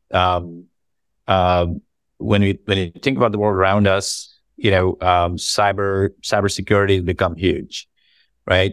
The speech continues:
Uh, about hundred thousand people get breached, um, every month.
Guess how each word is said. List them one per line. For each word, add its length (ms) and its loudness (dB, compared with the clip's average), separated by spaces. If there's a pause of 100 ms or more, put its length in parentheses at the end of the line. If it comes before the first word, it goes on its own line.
(120)
Uh, 200 0
about 180 0
hundred 300 -2
thousand 400 0
people 320 0
get 240 -4 (280)
breached, 440 0 (580)
um, 400 2
every 240 0
month. 440 -2